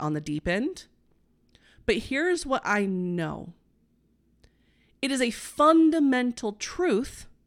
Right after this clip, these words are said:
that I am no longer going to skirt. This is my podcast, gosh darn. I am no longer going to skirt that I have a father in the hospital yet again. If you were here and you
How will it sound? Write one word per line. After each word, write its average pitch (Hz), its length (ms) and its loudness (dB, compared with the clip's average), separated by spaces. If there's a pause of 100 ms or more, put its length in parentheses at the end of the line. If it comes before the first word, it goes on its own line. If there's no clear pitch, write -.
(680)
that 214 160 0
I 311 140 2
am 233 220 2
no 220 220 2
longer 254 400 2
going 185 260 -4
to 180 120 -10
skirt. - 640 -10 (320)
This 339 180 -10
is 247 120 -4
my 208 160 -2
podcast, - 600 -10
gosh - 240 -12
darn. - 240 -6 (960)
I 302 80 6
am 302 180 8
no 311 140 6
longer 311 380 2
going 302 220 0
to 247 120 -6
skirt - 600 -4 (300)
that 262 120 4
I 277 40 6
have 285 180 0
a 285 60 0
father 359 480 -2
in 330 120 4
the 302 60 2
hospital 254 400 -2
yet 320 480 -2
again. 285 720 -2
If 208 220 -4
you 247 80 -6
were 254 140 -4
here 254 400 -4
and 226 180 0
you 226 300 0